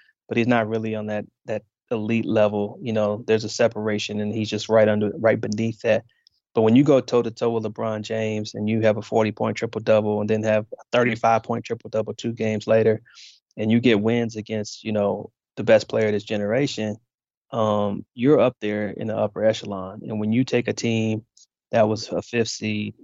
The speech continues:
you upset Milwaukee, you knock off Boston, and now you're making a heavily favored Lakers team think about, you know, everything going forward.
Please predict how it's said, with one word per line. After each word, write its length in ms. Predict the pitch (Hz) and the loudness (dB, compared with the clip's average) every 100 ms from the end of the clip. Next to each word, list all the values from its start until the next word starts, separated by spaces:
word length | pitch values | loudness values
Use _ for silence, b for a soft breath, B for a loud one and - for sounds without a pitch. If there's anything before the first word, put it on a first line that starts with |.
| _ | _
you 160 | 120 117 | -4 2
upset 420 | 110 110 120 113 | 2 2 0 -2
Milwaukee, 720 | 107 104 107 107 107 110 107 - b b _ _ - | -2 0 2 0 -2 -8 -10 -12 b b _ _ -4
you 80 | |
knock 240 | 110 107 107 | 0 2 4
off 180 | 107 - | 2 0
Boston, 540 | - 107 104 - 107 104 _ _ _ _ - | 2 2 2 -4 -10 -10 _ _ _ _ -8
and 100 | 104 | -2
now 180 | 104 | 0
you're 180 | 107 107 | 2 0
making 280 | 107 104 107 | 0 0 0
a 160 | 104 101 | 0 2
heavily 360 | 117 110 107 | 2 2 -2
favored 340 | 101 113 104 104 | -2 -2 -2 -2
Lakers 340 | 110 113 107 | -2 -2 -8
team 440 | - 110 107 107 - _ - | -6 -4 -4 -6 -10 _ 0
think 180 | 131 123 | 2 4
about, 400 | 113 110 113 - | 4 4 2 -6
you 140 | - 131 | -4 0
know, 300 | 113 107 - - | 0 -2 -8 -4
everything 480 | 117 107 - 110 110 | -4 -4 -6 -6 -4
going 220 | 113 107 | -4 -4
forward. 420 | - 117 117 110 | -2 0 0 -2